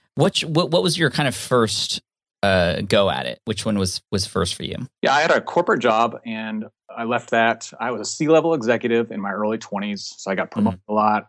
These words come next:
Speaker 2: I was really well respected, and I was doing great, so great that I decided to leave <laughs> for an
Speaker 1: <laughs>
Speaker 2: startup company.
Speaker 1: Right.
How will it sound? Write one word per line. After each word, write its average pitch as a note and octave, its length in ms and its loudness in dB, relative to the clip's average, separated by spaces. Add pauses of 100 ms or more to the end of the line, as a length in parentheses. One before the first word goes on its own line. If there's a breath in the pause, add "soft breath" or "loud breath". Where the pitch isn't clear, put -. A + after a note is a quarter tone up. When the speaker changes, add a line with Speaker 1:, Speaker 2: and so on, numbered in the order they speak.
Speaker 2:
I G2 40 -10
was F#2 120 -10
really G2+ 260 0
well G2+ 360 2
respected, G2+ 640 0
and G#2+ 120 0
I - 20 4
was F#2+ 100 0
doing G2+ 200 0
great, D3+ 320 4 (160)
so D#3 180 2
great B2+ 220 4
that A#2 60 -2
I - 20 -4
decided G#2+ 400 -6
to F#2+ 80 -12
leave G2 280 -10
<laughs> - 40 -20
for - 300 -8
an A2+ 60 -8
Speaker 1:
<laughs> - 20 -6
Speaker 2:
startup - 480 2 (120)
company. G#2 280 -2 (200 loud breath)
Speaker 1:
Right. G#3 160 -8